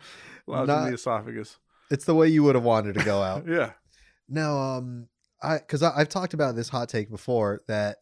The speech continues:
Speaker 2: I hate chocolate, mint, mint chocolate.
Speaker 1: Oh, God.
Speaker 2: It just feels like you're eating chocolate after you brush your teeth.
Speaker 1: It's
Speaker 2: Who would want
Speaker 1: good.
Speaker 2: that?
Speaker 1: It's a
Speaker 2: Who would
Speaker 1: good
Speaker 2: want that?
Speaker 1: combo.
Speaker 2: No. So for that same reason, who wants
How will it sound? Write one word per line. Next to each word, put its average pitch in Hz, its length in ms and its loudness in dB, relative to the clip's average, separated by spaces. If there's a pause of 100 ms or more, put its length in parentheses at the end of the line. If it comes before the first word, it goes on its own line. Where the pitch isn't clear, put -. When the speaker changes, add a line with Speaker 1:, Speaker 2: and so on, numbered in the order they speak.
Speaker 2:
I 110 160 -4
hate 110 280 -8
chocolate, 107 600 -6 (560)
mint, 147 300 -2
mint 135 220 -4
chocolate. 101 380 -8 (220)
Speaker 1:
Oh, - 40 -20 (480)
God. - 100 -20 (380)
Speaker 2:
It 180 60 4
just 190 220 -2
feels 196 300 0
like 180 160 0
you're 156 100 2
eating 147 200 0
chocolate 127 400 0
after 113 240 -2
you 110 80 -2
brush 104 240 -6
your 104 80 -10
teeth. 104 280 -8 (160)
Speaker 1:
It's 135 200 -8
Speaker 2:
Who 196 80 4
would 202 120 6
want 214 200 4
Speaker 1:
good. 143 80 2
Speaker 2:
that? 123 80 -2
Speaker 1:
It's - 80 -14
a 120 40 -8
Speaker 2:
Who 113 40 -12 (160)
would 180 60 6
Speaker 1:
good - 20 2
Speaker 2:
want 190 120 0
that? 147 100 0
Speaker 1:
combo. 123 440 -2 (240)
Speaker 2:
No. 123 240 -2
So - 240 -2
for 160 160 -2
that 160 180 2
same 143 320 -2
reason, 127 440 0 (100)
who 175 120 -2
wants 156 580 -2